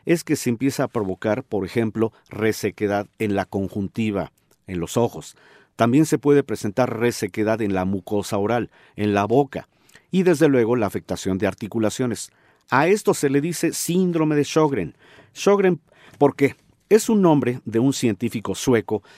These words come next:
que por primera vez describió este padecimiento, de manera que podemos decir que la presencia de artritis reumatoide,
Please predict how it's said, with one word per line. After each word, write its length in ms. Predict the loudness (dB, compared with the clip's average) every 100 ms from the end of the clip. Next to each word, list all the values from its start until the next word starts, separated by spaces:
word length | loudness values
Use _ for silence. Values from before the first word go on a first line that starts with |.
| _
que 120 | -2 0
por 200 | -2 -2
primera 340 | -2 -2 0
vez 160 | -2 -2
describió 460 | -4 -4 0 0
este 180 | 0 -2
padecimiento, 720 | -2 -4 -2 -4 -2 -4 -8 -16 _ _
de 160 | -2 0
manera 340 | 2 2 0
que 140 | -2 -4
podemos 400 | 0 0 0 -2
decir 320 | -4 -2 -4
que 220 | -2 -2 -4 _ -6
la 160 | -4
presencia 540 | -2 -4 -2 0 0 0
de 120 | 0
artritis 640 | 0 -4 -6 -4 -8 -8 -10
reumatoide, 800 | -2 0 2 -2 -4 -8 -8